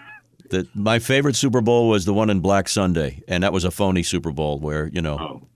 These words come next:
Speaker 1: Robert Shaw
Speaker 2: God.
Speaker 1: defeated, uh, Bruce Dern <laughs> in a playoff, sudden death. Well, I am so excited for you. Do you, by the way, miss doing the daily sports grind, or are you happy doing what you're doing now?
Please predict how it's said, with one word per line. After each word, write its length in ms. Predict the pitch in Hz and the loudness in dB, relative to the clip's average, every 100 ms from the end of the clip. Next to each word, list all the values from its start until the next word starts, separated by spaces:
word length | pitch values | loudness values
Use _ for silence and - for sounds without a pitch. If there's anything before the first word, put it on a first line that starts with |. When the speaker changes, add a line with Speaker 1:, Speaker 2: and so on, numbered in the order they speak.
| - | -4
Speaker 1:
Robert 340 | 98 90 87 | -2 0 -2
Shaw 200 | - 92 | 0 0
Speaker 2:
God. 100 | 82 | 0
Speaker 1:
defeated, 520 | 78 - 87 80 73 | -2 -2 -2 -2 -6
uh, 280 | 71 73 76 | -8 -6 -6
Bruce 340 | 87 92 87 - | -6 -2 -2 -2
Dern 260 | 85 73 - - | -4 -4 -8 -20
<laughs> 160 | - | -4
in 1600 | 120 - 180 - 196 185 160 151 120 98 - - - - 101 101 | -4 -2 -2 -2 -4 -4 -6 -6 -8 -8 -12 -16 -16 -8 -2 -2
a 40 | |
playoff, 400 | - 104 92 85 | 0 0 2 0
sudden 300 | - 107 98 | -2 -2 0
death. 640 | 92 87 85 _ - - - | 0 0 -2 _ -20 -20 -2
Well, 260 | 131 117 - | 2 2 2
I 140 | 117 120 | 2 2
am 280 | 120 117 110 | 2 2 0
so 500 | - - - 139 135 | -2 -2 0 2 2
excited 440 | 117 127 117 104 | 2 2 2 0
for 180 | - 104 | 0 0
you. 140 | 104 | 2
Do 140 | 107 214 | 0 -4
you, 100 | 262 | -2
by 160 | 208 | 0
the 80 | 185 | 2
way, 180 | 147 120 | 2 2
miss 680 | - 117 127 135 - - - - 95 | 0 0 0 -2 -4 -8 -14 -16 -4
doing 340 | 110 110 113 | 0 0 0
the 100 | 98 | -2
daily 360 | 85 95 101 95 | -2 -2 0 -2
sports 380 | - 101 101 - | -4 -2 -2 -2
grind, 440 | 107 107 113 113 | -4 -2 -2 -4
or 200 | - 85 | -2 -2
are 20 | 85 | 0
you 220 | 85 82 | -2 -2
happy 340 | 87 85 85 | -2 -4 -4
doing 240 | 76 80 78 | -4 -4 -6
what 160 | 76 | -8
you're 60 | 69 | -10
doing 220 | 76 71 | -10 -8
now? 220 | 71 69 | -10 -12